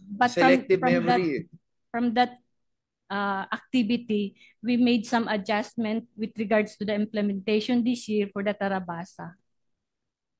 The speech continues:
Speaker 2: Okay, so
Speaker 1: Like, like
Speaker 2: papa-,
Speaker 1: the
Speaker 2: like, kunyari po, reading. Ha, to teach reading, hindi po ganun kadali, and that is one of the aims, di ba?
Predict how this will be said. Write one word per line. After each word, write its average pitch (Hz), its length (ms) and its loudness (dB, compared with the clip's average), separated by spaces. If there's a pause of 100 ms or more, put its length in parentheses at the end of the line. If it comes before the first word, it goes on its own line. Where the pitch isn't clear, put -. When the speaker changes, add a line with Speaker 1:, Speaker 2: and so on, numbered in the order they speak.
(460)
Speaker 2:
Okay, 107 160 -10
so 170 240 0
Speaker 1:
Like, 226 240 0
like 233 160 4
Speaker 2:
papa-, 220 320 4
Speaker 1:
the 196 160 4
Speaker 2:
like, 233 80 -2 (160)
kunyari 226 320 4
po, 202 80 6
reading. 120 560 0 (1800)
Ha, - 240 -2
to 190 160 -8
teach 247 320 2
reading, 120 480 -2 (560)
hindi 185 160 0
po 220 160 4
ganun 202 240 4
kadali, 170 400 2
and 135 160 -2
that 139 160 0
is - 160 -8
one 131 160 -2
of 117 80 -4
the 120 80 2
aims, 127 240 -2
di - 80 -10
ba? 98 240 -6